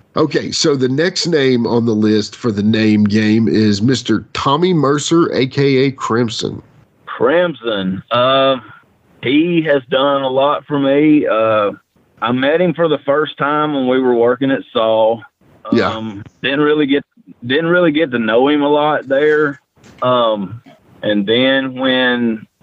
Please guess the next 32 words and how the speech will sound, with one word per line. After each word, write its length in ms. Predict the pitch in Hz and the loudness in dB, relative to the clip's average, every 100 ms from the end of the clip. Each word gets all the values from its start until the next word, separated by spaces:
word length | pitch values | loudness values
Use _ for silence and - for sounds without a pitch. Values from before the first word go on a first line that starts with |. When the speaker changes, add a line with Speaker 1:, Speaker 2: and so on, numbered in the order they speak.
| _ - | _ -10
Speaker 2:
he 160 | 123 123 - | -6 -6 -8
started, 640 | - 123 131 135 135 127 | -2 0 2 2 0 0
uh, 320 | 113 113 110 110 - | 2 4 4 2 0
Tried 340 | 117 123 131 | -2 0 -2
and 120 | 120 | -4
True 520 | - 135 139 123 113 113 _ _ - - | -2 0 0 0 -4 -6 _ _ -20 -4
Pro 220 | 120 123 | 0 2
Wrestling 560 | 117 120 117 - 123 120 | 4 2 0 -2 -4 -2
in 180 | 110 | -6
Clarksville, 760 | 101 139 143 127 - 208 147 110 - _ _ - - - | -2 0 2 -2 -8 -4 -4 -4 -12 _ _ -20 -12 -4
I 420 | 110 117 120 120 107 95 _ _ _ _ | 0 0 0 -2 -4 -16 _ _ _ _
worked 340 | 110 131 127 - - | -2 0 -2 -6 -4
for 240 | 120 127 123 | 0 2 2
him 160 | 123 | 0
the 160 | 117 110 - | -2 -4 -2
first 260 | 120 127 - | 0 0 -4
show 360 | 127 135 131 | -2 0 0
that 280 | 120 117 113 - | 0 0 0 -4
he 140 | 120 | -6
did 540 | 117 117 120 123 123 113 | 0 2 4 4 2 -2
and 760 | - 107 110 107 104 101 95 90 - - _ _ - | -6 -4 -2 -2 -2 -4 -6 -10 -16 -20 _ _ -6
ended 420 | 120 135 139 135 | -2 0 2 2
up 240 | 135 143 | 2 -2
working 580 | 135 135 139 131 135 135 | 0 0 0 -2 -4 0
every 360 | 120 127 131 131 | 0 0 0 -2
show 360 | - 131 135 123 | -2 0 2 2
after 380 | 139 147 - 110 | 0 -2 -6 -4
that 380 | 110 113 113 - | 0 0 -2 -2
for 120 | 107 | -2
a 60 | |
long 380 | 98 113 127 123 | 0 2 0 -2
time. 500 | 113 123 123 104 101 | -2 -2 -2 -4 -10